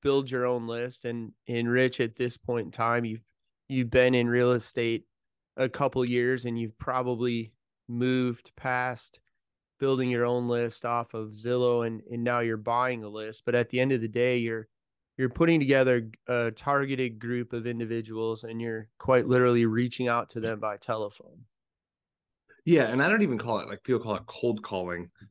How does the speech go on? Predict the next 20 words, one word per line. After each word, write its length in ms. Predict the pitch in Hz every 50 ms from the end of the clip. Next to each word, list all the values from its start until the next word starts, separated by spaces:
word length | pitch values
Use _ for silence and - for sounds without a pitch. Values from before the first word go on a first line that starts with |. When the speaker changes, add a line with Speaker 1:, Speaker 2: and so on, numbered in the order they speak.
| _ _ -
Speaker 2:
Um, 220 | - 95 90 87 - -
I 120 | 113 139
do 140 | 143 123 113
it, 120 | 104 - - _ _ -
call 220 | - 110 104 95
it, 80 | 90 85
you 60 | 87
know, 120 | 87 85 82 -
highly 400 | - - - 107 107 107 107 107
probable 400 | 104 104 107 101 98 95 98 98
seller 380 | 92 - - 107 98 95 92 87
prospecting. 640 | - - 92 92 90 - 80 80 80 - 78 78 76
So 140 | - 104 107
I'm 100 | 120 131
not 200 | 127 120 107 110
just 240 | 104 98 - - -
randomly 460 | - 95 101 101 104 104 101 98 95
dialing 360 | 90 92 90 92 90 87 87 92
numbers, 360 | 113 131 120 104 92 87 92
which 120 | 90 -